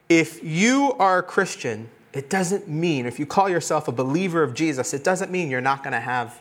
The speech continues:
issues. Things aren't gonna come up. We have to be clear on that. You could have issues with anxiety. You could have issues with depression. You can have those things. And we also have to recognize the church has done a lot of damage with these things. The church has done a lot of shaming of people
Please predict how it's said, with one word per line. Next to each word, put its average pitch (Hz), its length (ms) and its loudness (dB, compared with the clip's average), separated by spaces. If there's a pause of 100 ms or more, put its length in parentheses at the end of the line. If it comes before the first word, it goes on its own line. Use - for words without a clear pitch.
issues. 92 440 -8
Things 123 280 -6
aren't 117 200 -4
gonna 107 160 -8
come 113 240 -10
up. - 180 -10 (300)
We 120 100 -2
have 135 220 2
to 139 80 -8
be 120 100 -6
clear 151 380 -2
on 87 160 -12
that. - 160 -14 (520)
You 123 140 -2
could 131 160 -2
have 143 420 2
issues 127 320 -4
with 113 140 -8
anxiety. 101 400 -6
You 101 100 -8
could 127 140 -6
have 143 240 2
issues 120 280 -6
with 110 140 -10
depression. 110 380 -8
You 107 40 -10
can 110 140 -6
have 143 420 0
those 135 280 0
things. 135 420 -4 (400)
And 139 160 0
we 156 140 -2
also 220 300 2
have 165 160 -4
to 151 100 -8
recognize 135 500 -4
the 135 100 -4
church - 460 0
has 147 160 -2
done 143 180 0
a 131 60 0
lot 143 280 2
of 104 260 -10
damage 120 440 -2
with 101 200 -10
these 90 200 -12
things. - 420 -12
The 117 100 -16
church 180 320 -4
has 160 120 -2
done 127 200 -2
a 117 40 -4
lot 113 220 2
of 113 100 -10
shaming 143 460 -4
of 151 140 -4
people 151 420 -4